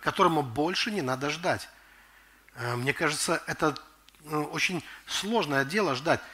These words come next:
Вот, э, я часто приводил такой пример, но придется его повторить, просто уже настолько, знаете, вот, м, л-, легче ехать по накатанным рельсам, что называется. Помните, ученики в лодке, вычерпывающие воду. Такая картина очень евангельская, да, вот в Евангелии часто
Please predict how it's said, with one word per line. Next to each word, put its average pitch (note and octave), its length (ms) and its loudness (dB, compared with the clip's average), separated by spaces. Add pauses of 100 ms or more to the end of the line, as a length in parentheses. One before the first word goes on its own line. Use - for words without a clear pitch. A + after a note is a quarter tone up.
(400)
Вот, D3+ 240 -2
э, D3+ 260 0
я D#3+ 100 0
часто D#3+ 360 4
приводил D#3+ 420 2
такой C#3+ 320 0
пример, G3+ 420 2
но D3+ 120 2
придется D#3 420 -2
его C#3 80 2
повторить, F3 460 -2
просто B2+ 340 -8
уже B2 160 -6
настолько, C3 460 -6
знаете, B2+ 300 -6
вот, A2 120 -8 (420)
м, C#3 240 -14
л-, C#3+ 220 -4
легче D#3 380 6
ехать E3+ 240 6
по C#3 80 2
накатанным C#3+ 520 2
рельсам, A#2 340 -2
что - 140 -10
называется. A#2 600 -4 (460)
Помните, D3+ 380 2
ученики D3 560 0
в B2 100 -2
лодке, D3+ 480 -2 (680)
вычерпывающие D3+ 840 4
воду. B2 280 -2
Такая - 280 2
картина D#3+ 460 4
очень D3 260 0
евангельская, C3 640 0
да, E3+ 100 -2
вот F3 120 -4
в - 40 -12
Евангелии A#2 340 -6
часто - 280 -10